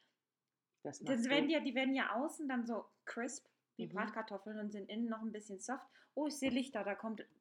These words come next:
Speaker 2: unser Besuch. Unser erstes, das erste Auto ist da. Da kommt ja gleich wahrscheinlich so eine Kolonne. Oder meinst du, die kommen im Mannschaftsbus?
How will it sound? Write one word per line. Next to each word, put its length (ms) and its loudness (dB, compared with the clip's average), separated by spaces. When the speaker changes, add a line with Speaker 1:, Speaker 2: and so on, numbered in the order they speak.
Speaker 2:
unser 240 0
Besuch. 320 -6
Unser 200 0
erstes, 340 2
das 80 2
erste 320 4
Auto 200 2
ist 200 -4
da. 140 0
Da 80 -2
kommt 200 2
ja 80 2
gleich 300 2
wahrscheinlich 360 2
so 80 -2
eine 120 6
Kolonne. 340 4
Oder 100 6
meinst 280 6
du, 20 -4
die 100 2
kommen 200 4
im 80 4
Mannschaftsbus? 720 0